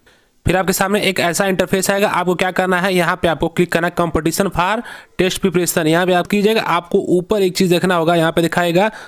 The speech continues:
search for goal, यहाँ पे आप डालिएगा यूपी ट्रिपल एससी, ठीक है।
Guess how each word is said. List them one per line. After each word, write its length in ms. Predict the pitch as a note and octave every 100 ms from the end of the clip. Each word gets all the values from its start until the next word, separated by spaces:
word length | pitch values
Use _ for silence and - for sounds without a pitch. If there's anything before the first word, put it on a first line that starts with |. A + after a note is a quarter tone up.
| -
search 340 | - G3 F#3+ -
for 160 | F#3 F3
goal, 240 | E3+ D#3
यहाँ 220 | B2+ D#3
पे 100 | F3+
आप 100 | F#3
डालिएगा 520 | E3 E3+ F#3 F3+ F#3 - - - - -
यूपी 600 | B2+ C#3 F#3 F3+ A3+ B3+ E4+ - _ _ _ _ _ -
ट्रिपल 360 | F#3 - G#3+ - -
एससी, 580 | E3+ - - G3 C#3 G2+ - -
ठीक 160 | G#3+
है। 140 | C4